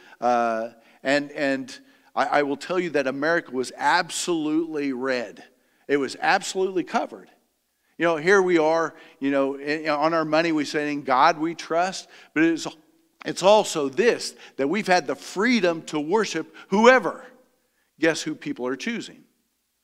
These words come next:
Whoever. <laughs> Our society is, choo-, the world is choosing whoever. It's not choosing God, the one and only God.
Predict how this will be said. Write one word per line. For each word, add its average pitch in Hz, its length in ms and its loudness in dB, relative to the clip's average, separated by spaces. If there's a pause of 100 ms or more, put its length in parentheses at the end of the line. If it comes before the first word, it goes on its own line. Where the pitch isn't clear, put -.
(560)
Whoever. 214 520 4 (340)
<laughs> 165 60 0 (1080)
Our 151 80 0
society 233 540 4
is, 180 120 -2
choo-, - 180 -4 (220)
the 185 120 8
world 254 480 6
is 165 180 0
choosing 220 500 0
whoever. 240 720 4 (1200)
It's 180 160 -4
not 277 200 2
choosing 185 680 0 (240)
God, 175 500 8
the 165 60 0
one 190 200 2
and 185 120 -2
only 233 260 0
God. 120 420 0